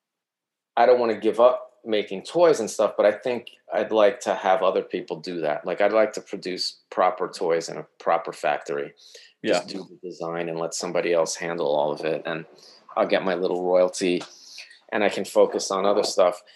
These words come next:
Speaker 1: And then maybe somewhere down the line later in life, I know I'm gonna miss,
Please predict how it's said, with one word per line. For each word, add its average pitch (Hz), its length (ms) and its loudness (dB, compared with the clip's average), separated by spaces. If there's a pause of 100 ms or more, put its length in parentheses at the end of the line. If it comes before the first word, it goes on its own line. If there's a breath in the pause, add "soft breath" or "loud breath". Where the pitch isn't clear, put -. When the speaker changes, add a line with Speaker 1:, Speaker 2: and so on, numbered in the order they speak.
(220 soft breath)
Speaker 1:
And 269 80 4
then 233 140 6
maybe 175 220 6
somewhere 151 720 8
down 135 280 6
the 127 100 8
line 123 380 4
later 117 320 6
in 107 240 -2
life, 110 320 4
I 107 100 0
know 110 260 4
I'm 101 120 0
gonna 98 200 0
miss, 98 640 -4